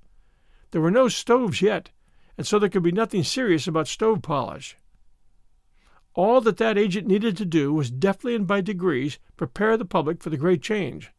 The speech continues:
and have them established in predilections towards neatness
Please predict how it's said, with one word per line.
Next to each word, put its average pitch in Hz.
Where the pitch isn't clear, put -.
and 139
have 170
them 196
established 208
in 156
predilections 160
towards 147
neatness 165